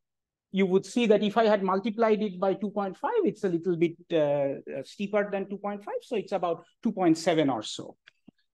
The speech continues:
So it, uh, things came closer, however, still not up to the mark, to two point seven, but then people started in, introducing that these particles would diffuse, would have a diffusion.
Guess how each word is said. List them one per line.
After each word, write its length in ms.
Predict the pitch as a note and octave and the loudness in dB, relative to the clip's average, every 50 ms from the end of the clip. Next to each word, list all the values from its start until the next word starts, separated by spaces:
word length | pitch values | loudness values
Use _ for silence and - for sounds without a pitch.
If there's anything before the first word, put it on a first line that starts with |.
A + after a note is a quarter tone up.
| _ | _
So 120 | - D4+ C4+ | 8 8 8
it, 240 | C4 G#3 G3+ G3+ | 8 8 6 8
uh, 400 | A#3 A3 G#3+ G#3 G3+ G3 G3+ - - - | 10 10 10 10 10 8 6 4 2 4
things 260 | A3 A#3 A3+ A3 - | 6 6 6 6 4
came 260 | - - G#3+ G3+ G3+ | 4 6 6 6 6
closer, 560 | G3+ - G#3+ G3 G#3+ A3 G3+ D4+ F4+ G#4+ F#4+ - | 4 6 8 10 10 10 10 8 8 6 4 2
however, 360 | - F#3+ F#3+ G3+ G#3 G3+ G#3 F3+ | 4 6 6 8 8 8 6 4
still 460 | - - - - B3+ B3+ A#3+ A3 G3 - - - - | 4 0 2 6 6 6 6 6 2 -2 -6 -2 2
not 260 | E3 E3+ E3 E3 - - - E3+ - - | 2 4 2 2 -2 -8 -8 -8 -4 -4
up 160 | E3+ D#3+ - | -6 -6 -6
to 140 | - G#3 F#3+ | -6 -6 -2
the 120 | E3 E3+ D3+ | 0 0 0
mark, 380 | D#3 D#3 F#3 C4+ D4+ - - | 0 0 0 -2 -4 -6 -6
to 320 | - A3 G3 F#3 F3+ F#3 - - | -4 0 2 2 0 0 -4 -10
two 100 | - F#3 | -12 -10
point 280 | E3+ F3+ F3 D#3+ D#3 - | -4 -4 -4 -4 -4 -2
seven, 320 | - A3+ A3+ F4 F#4+ F4+ | -2 -2 0 0 -2 0
but 180 | C4+ A#3 F#3+ F3 | 0 0 2 2
then 140 | A3+ A3 G#3+ | 0 0 0
people 280 | A3 G#3+ G3 G#3+ G#3+ | -2 -4 -2 -2 -6
started 400 | G#3 - G#3+ F3 F#3 - G3+ F#3 | -4 -4 -4 -4 -2 0 -2 -2
in, 240 | F3+ F3+ F#3 F3+ F3+ - | 0 -2 -4 -4 -6 -6
introducing 760 | - G3 F#3+ F#3 G3 F#3 F3+ G3 F#3+ - - G3 F#3 F3+ F3 - - _ - | -6 -6 -4 -4 -4 -4 -4 -4 -6 -6 -4 -4 -2 -2 -4 -8 -12 _ -2
that 160 | - G3+ D#3+ E3+ | -2 -2 0 2
these 240 | G3+ F#3+ F3+ F#3+ - | 0 0 0 -2 -4
particles 520 | - E3+ E3+ - A3 - G#3+ G#3 - - | -2 -2 -2 -2 0 4 4 4 4 4
would 160 | G3+ G3 - | 0 0 2
diffuse, 420 | - G3+ G3 - C#4 C#4 G#3 D#3 D#3 | 2 -2 0 6 6 8 8 8 4
would 160 | F3 F3+ D#3+ | 2 2 4
have 160 | D#3+ E3 D#3+ | 4 4 4
a 60 | E3 | 4
diffusion. 640 | D#3 D#3+ D#3 - A3+ B3+ A#3+ - - C#4+ C#4+ C#4 C#4 | 2 2 0 2 0 0 0 2 2 4 4 4 2